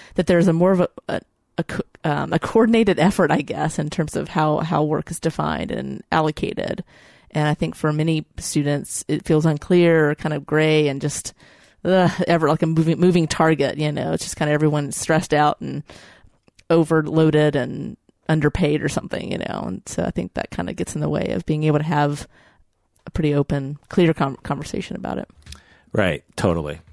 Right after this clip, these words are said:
Speaker 2: So has this conversation affected how you might help your own supervisees who are freaking
Speaker 1: Hmm.
Speaker 2: out on a daily basis? 'Cause they are. They would tell me that.
Speaker 1: Yeah.
Speaker 2: Yeah. So is this, is this,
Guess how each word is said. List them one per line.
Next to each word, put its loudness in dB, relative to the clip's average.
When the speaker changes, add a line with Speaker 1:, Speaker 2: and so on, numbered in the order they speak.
Speaker 2:
So 4
has 2
this 2
conversation 4
affected 4
how 2
you 4
might 2
help 0
your 0
own -2
supervisees -2
who -2
are -4
freaking -2
Speaker 1:
Hmm. -2
Speaker 2:
out -2
on -4
a -4
daily -6
basis? -8
'Cause -2
they 0
are. -2
They -4
would -4
tell -6
me -6
that. -10
Speaker 1:
Yeah. 2
Speaker 2:
Yeah. -12
So 6
is 4
this, 0
is 2
this, 4